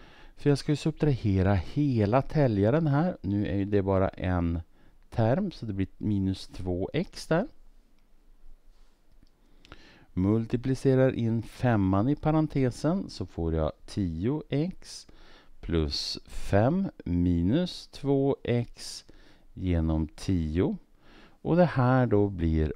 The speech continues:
åtta x plus fem genom tio. Sådär. Och där har vi då vårat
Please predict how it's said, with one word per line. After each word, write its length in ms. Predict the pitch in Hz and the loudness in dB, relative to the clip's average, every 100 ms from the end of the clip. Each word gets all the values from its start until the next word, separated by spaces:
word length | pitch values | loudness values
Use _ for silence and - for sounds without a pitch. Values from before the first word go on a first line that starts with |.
| - | -6
åtta 800 | - 80 76 - - - 165 175 - - | -4 -2 -2 -6 -14 -2 0 0 -2 -4
x 760 | 131 127 - - - - - - - | 0 0 -2 -12 -18 -16 -16 -18 -12
plus 720 | - 90 85 80 - - - - - - | -2 0 0 -2 -10 -18 -20 -20 -20 -20
fem 600 | - - 151 175 175 175 - - - - - | -20 -4 0 2 0 -4 -10 -20 -20 -20 -14
genom 840 | - 107 98 90 87 87 85 82 85 - _ - - | -10 -4 0 2 2 2 2 0 -4 -12 _ -20 -20
tio. 560 | - 139 113 - 107 92 - - | -2 0 0 -2 -4 -4 -8 -20
Sådär. 680 | - 147 117 110 143 78 - - - - - - _ | -6 -4 0 0 0 -4 -10 -16 -20 -20 -20 -20 _
Och 200 | 175 185 | 0 0
där 580 | 135 135 160 156 143 - | 2 6 8 8 4 0
har 420 | - - 107 98 95 | -4 -4 2 2 4
vi 200 | 98 90 | 2 0
då 380 | 87 82 82 78 - - - - - - - - - - - | 2 2 0 -2 -8 -16 -18 -20 -20 -20 -20 -20 -20 -20 -14
vårat 1040 | 87 92 95 82 78 73 71 - - - | -6 2 2 4 2 2 0 -2 -8 -14